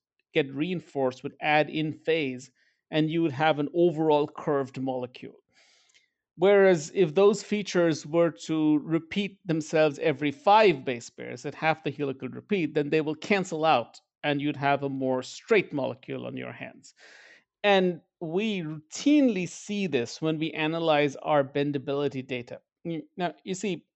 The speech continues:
I didn't talk about it, but in our data, we can't really distinguish between whether a molecule is, is flexible in a dynamic sense or whether it is statically curved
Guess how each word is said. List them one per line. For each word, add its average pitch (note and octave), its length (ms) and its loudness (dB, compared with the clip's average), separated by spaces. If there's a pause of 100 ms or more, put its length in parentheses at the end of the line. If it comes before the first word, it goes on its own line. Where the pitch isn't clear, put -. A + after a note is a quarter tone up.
(120)
I E3 80 6
didn't E3+ 160 -2
talk A3+ 240 0
about C3 340 0
it, B2+ 140 -8 (100)
but D3+ 160 2 (300)
in D#3 160 -2
our D3+ 240 -2
data, C#3+ 540 -4 (420)
we G#3 80 -6
can't C#4 380 0
really B3 240 -2
distinguish E3 920 -4 (140)
between E3 480 -4
whether D#3 300 0
a D#3+ 80 2 (140)
molecule D3+ 460 -2
is, - 220 -8 (360)
is C#3 160 -2 (160)
flexible D#3+ 560 -6
in D3 80 -2
a C3+ 60 -2 (140)
dynamic C3+ 440 -4
sense B3+ 440 -4 (520)
or F3+ 200 6
whether E3+ 440 4
it F3+ 140 0
is E3 180 -2
statically G3 840 0
curved C#3 720 2